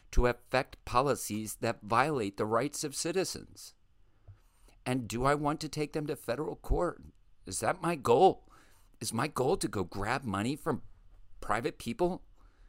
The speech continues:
And he said to me, "No, it sounds like you've said this repeatedly. It's like you're beating your head against the wall." And I said, "No, I'm not beating he-, my head against the wall. I want to be true to the character of the, the precepts in which the divine spark has put in me,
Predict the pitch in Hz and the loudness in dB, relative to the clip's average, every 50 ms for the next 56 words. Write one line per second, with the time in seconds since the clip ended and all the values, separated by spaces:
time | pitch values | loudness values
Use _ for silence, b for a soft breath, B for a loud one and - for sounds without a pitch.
0 | b b b b b b b b b b - - - - 95 98 110 104 - - | b b b b b b b b b b -20 -20 -14 -8 -6 -4 -4 -2 -2 -2
1 | 117 113 - - 107 107 104 92 87 87 85 95 120 139 107 71 67 - - 92 | -2 -2 -2 -4 -4 -4 -2 -2 -2 -2 -2 -2 -2 -2 -2 -4 -6 -6 -6 -6
2 | 107 131 147 - - - - - - - 120 - - 87 - - 73 71 - - | -4 -4 -6 -6 -6 -6 -6 -6 -4 -4 -4 -4 -4 -4 -6 -6 -8 -10 -10 -10
3 | - 110 135 151 120 - 73 69 67 69 - 98 90 - - 85 78 - 92 107 | -8 -6 -4 -2 -2 -4 -4 -8 -8 -8 -6 -6 -6 -6 -8 -8 -8 -8 -8 -6
4 | 120 123 117 87 78 78 98 104 98 - - 80 73 - - - 78 76 85 90 | -6 -6 -4 -4 -4 -4 -4 -4 -4 -4 -6 -6 -8 -8 -8 -8 -6 -6 -4 -4
5 | 82 78 82 - - - 87 87 104 117 131 147 160 196 - B B B B B | -4 -6 -6 -8 -8 -8 -8 -6 -4 -2 -2 -2 -2 -4 -6 B B B B B
6 | B B B 113 135 156 180 - - 165 160 151 139 131 113 110 107 - - 104 | B B B -4 -2 -2 -2 -2 -4 -4 -4 -4 -2 -2 -2 -2 -4 -4 -4 -4
7 | 101 92 104 104 87 82 78 85 78 71 - - - 82 82 87 85 73 76 78 | -6 -4 -4 -6 -6 -6 -6 -8 -10 -10 -10 -10 -10 -8 -6 -6 -6 -6 -8 -10
8 | B B B B B B B B - 107 107 123 127 147 165 - 135 120 120 - | B B B B B B B B -4 -4 -2 -2 -2 -2 -2 -4 -6 -8 -8 -8
9 | - - - 110 113 - 117 95 90 80 - - 98 101 101 92 - - 95 90 | -6 -6 -4 -4 -4 -6 -8 -8 -10 -8 -6 -2 -2 0 0 -2 -2 -4 -4 -4
10 | 80 71 - - 82 95 - - - - 92 87 78 - - - 107 113 104 - | -4 -6 -8 -10 -12 -12 -12 -14 -14 -14 -12 -12 -4 2 6 6 6 6 4 2
11 | - 107 95 - - 101 90 90 90 - - - B B B B B B B - | -2 -2 -4 -4 -4 -4 -4 -4 -4 -4 -6 -12 B B B B B B B -8
12 | 98 92 - 85 82 107 98 98 98 95 - - - 87 87 87 82 - 82 - | -6 -6 -4 -4 -2 0 0 0 0 -2 -4 -4 -4 -4 -4 -4 -4 -6 -8 -6
13 | - - 95 82 - - 82 82 85 87 85 82 71 64 | 0 4 4 4 4 0 -8 -8 -6 -6 -6 -6 -8 -10